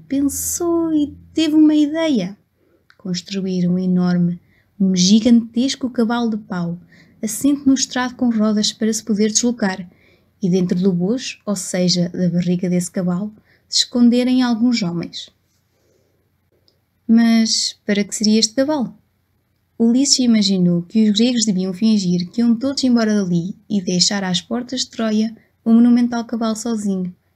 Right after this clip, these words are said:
em ar de homenagem. E depois de o construírem, assim fizeram. E levantaram as suas tendas de dez anos, cavalos verdadeiros, tudo.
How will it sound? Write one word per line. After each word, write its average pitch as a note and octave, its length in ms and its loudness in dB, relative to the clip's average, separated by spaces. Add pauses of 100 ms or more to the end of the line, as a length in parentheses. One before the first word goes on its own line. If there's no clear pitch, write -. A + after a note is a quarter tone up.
(200)
em A#3+ 200 0
ar E3+ 120 -2
de F#3+ 100 -6
homenagem. G3 540 -2 (540)
E C4 140 0
depois F#3+ 280 -2
de F#3 80 -2
o F#3+ 40 -8
construírem, C4+ 800 0
assim D#4+ 220 -2
fizeram. A#3+ 600 -2 (420)
E A3 100 0
levantaram G#3 500 0
as F3+ 100 -6
suas G#3 280 -4
tendas F3+ 360 0
de - 60 -2
dez A#3 240 -2
anos, F#3+ 480 -4
cavalos F3+ 340 -2
verdadeiros, F#3 640 -6 (340)
tudo. F3+ 400 2